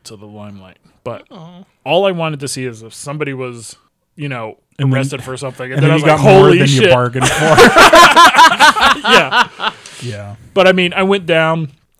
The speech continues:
Speaker 1: the list, like, for Alan Ruck, uh, Cameron Fry was not arrested for anything, but a little side story of when this movie came out, they went to a rough screening.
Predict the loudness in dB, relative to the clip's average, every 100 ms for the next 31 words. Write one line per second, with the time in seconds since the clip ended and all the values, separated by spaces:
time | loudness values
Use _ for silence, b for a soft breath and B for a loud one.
0 | -14 -8 -4 -2 -4 -6 -6 -6 -6 -8
1 | -6 -6 -6 -6 -6 -6 -12 _ -8 -6
2 | -6 -8 -10 -8 -8 -8 -10 -8 -4 -4
3 | -6 -10 b b b b b b _ _
4 | _ _ -10 -4 -4 -2 -4 -6 -10 -10
5 | -8 -8 -10 -10 -14 -20 -20 _ -6 -4
6 | -2 -4 -8 -18 _ _ _ -12 -10 -10
7 | -10 -10 -10 -10 -10 -8 -10 -10 -12 -14
8 | -14 -12 -10 -10 -10 -12 -12 -14 -16 -12
9 | -12 -12 -12 -14 -14 -14 -14 -14 -14 -16
10 | -14 -14 -14 -16